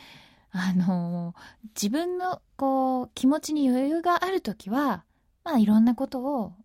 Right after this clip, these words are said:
を大きく受け止められるんですけど、ちょっと自分が疲れてたりすると、もうちょっとしたことでもね、っていうのはどうしたらいいんですかね。でもやっぱり、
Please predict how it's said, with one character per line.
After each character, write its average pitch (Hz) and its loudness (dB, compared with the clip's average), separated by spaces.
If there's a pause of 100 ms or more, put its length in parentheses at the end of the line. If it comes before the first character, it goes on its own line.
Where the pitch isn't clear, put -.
(320)
を 214 -4 (120)
大 240 -2
き - -10
く 190 -4
受 185 -6
け 202 -2
止 214 2
め 180 0
ら 170 -2
れ 202 2
る 208 0
ん 196 0
で 180 -8
す - -16
け 220 -12
ど、 339 -2
ち 403 -2
ょ 240 -6 (540)
っ - -20
と 320 2
自 220 2
分 208 2
が 339 -4 (840)
疲 - -6
れ 160 -8
て - -20
た 170 -14
り 220 -4 (480)
す - -12
る 170 -12
と、 320 -4
も - -8 (1120)
う 175 -16
ち - -20
ょ - -18
っ - -20
と 190 -10
し - -14
た 208 -10
こ 208 -10
と 220 -2
で 208 -4
も 151 -10
ね、 175 -10 (760)
っ - -20
て 185 -8
い 156 -12
う 156 -14
の 156 -8
は 156 -14
ど 151 -10
う 302 -8
し - -14
た 269 -4
ら 220 2
い - 2
い 180 -2
ん - -4
で 165 -8
す - -20
か 156 -16
ね。 151 -8
で 226 4
も 247 6
や 208 4
っ - -16
ぱ 220 -2
り、 196 -4